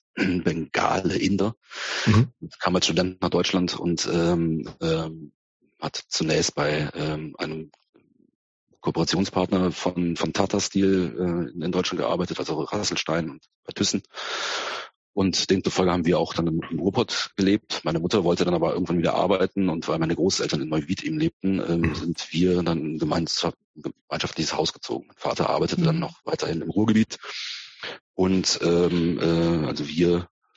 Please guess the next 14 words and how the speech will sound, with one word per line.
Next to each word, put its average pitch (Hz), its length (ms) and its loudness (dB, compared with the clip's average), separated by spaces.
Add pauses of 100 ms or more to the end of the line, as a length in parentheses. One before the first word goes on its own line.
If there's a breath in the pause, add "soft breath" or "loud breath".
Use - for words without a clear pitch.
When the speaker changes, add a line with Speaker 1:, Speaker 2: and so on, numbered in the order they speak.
(140)
Speaker 1:
sind 80 200 -2
dann 78 240 -2 (140)
zurück - 340 -4
nach 147 120 -4
Neuwied 151 200 -2
gezogen, - 400 -6
weil - 140 -20
meine 78 140 -14
Mutter 78 300 -2
eben, 78 240 -8 (320)
äh, - 160 -8 (580)
arbeiten - 340 0
gehen - 300 -14
wollte. - 220 -16